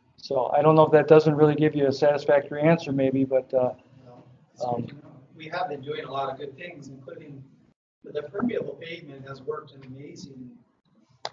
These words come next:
Speaker 2: uh, reduction. We don't have to use salt at intersections.
Speaker 1: Yeah.
Speaker 2: But we have, you know, major highways that go through our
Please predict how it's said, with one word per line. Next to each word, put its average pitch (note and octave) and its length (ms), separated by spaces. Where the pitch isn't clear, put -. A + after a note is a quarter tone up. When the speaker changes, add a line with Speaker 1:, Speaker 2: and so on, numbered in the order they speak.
Speaker 2:
uh, B2+ 300
reduction. - 480
We B2+ 60
don't C#3+ 300
have - 180
to D#3 60
use D3 280
salt - 300
at - 80
intersections. - 840
Speaker 1:
Yeah. B2+ 220
Speaker 2:
But E3 200
we F3 140
have, D#3 360
you D#3+ 100
know, C3+ 300
major D3+ 380
highways B2 540
that C3+ 140
go C#3+ 220
through A#2 320
our B2+ 320